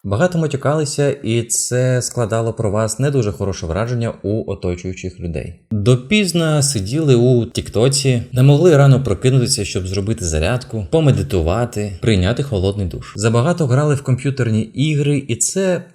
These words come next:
знищувало вашу частину життя. Подумайте, що могло псувати вас у минулому році, і складіть список таких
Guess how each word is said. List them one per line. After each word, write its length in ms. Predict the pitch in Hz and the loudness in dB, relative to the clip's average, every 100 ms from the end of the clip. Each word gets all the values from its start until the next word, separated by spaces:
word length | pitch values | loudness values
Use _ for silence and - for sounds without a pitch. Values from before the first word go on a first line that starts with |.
| - | -8
знищувало 960 | 110 98 160 131 - 110 98 90 82 | -4 0 0 -2 -4 -4 -2 -4 -4
вашу 680 | 80 101 - 107 101 90 87 | -2 -2 -2 -2 -2 -2 -4
частину 460 | - 85 - 92 87 | -6 -8 -2 -2 -2
життя. 380 | 87 - 76 85 - _ | -4 -8 -8 -8 -14 _
Подумайте, 440 | 127 151 208 196 | 0 2 2 2
що 200 | 131 - | 0 0
могло 560 | 143 131 143 143 - - | 2 2 2 0 -2 -6
псувати 600 | - - 151 151 147 - | 0 2 2 2 0 -2
вас 420 | 92 113 139 - - | -6 -2 -2 -2 -2
у 40 | |
минулому 520 | 127 120 117 131 123 120 | 2 4 4 4 2 0
році, 460 | 113 85 - - - | -2 -4 -8 -10 0
і 140 | 196 | 0
складіть 380 | 196 135 127 131 | 2 -2 0 -2
список 400 | - 185 180 - | -2 -2 -2 -4
таких 420 | 104 - 120 - | -6 -4 -8 -10